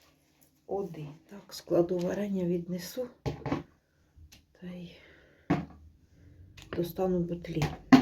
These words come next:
Сьогодні буду варити Сережі варення.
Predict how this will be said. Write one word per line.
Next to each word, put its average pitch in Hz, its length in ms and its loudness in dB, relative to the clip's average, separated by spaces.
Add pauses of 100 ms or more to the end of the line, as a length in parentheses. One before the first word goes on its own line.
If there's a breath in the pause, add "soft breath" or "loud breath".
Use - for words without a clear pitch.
(3750 loud breath)
Сьогодні 233 400 12
буду 208 300 12
варити 202 460 12
Сережі 175 440 10
варення. 170 680 -2